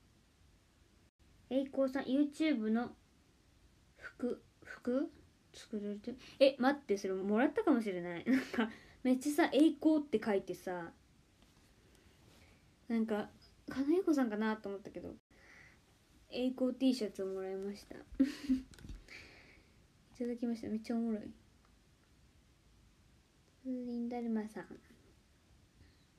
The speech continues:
リボン、ありがとうございます。ありがとう。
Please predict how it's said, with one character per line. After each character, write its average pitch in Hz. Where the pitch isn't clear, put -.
リ 285
ボ 269
ン、 -
あ -
り 202
が 208
と 208
う 208
ご 240
ざ 240
い 240
ま 262
す。 277
あ 220
り 254
が 240
と 240
う。 220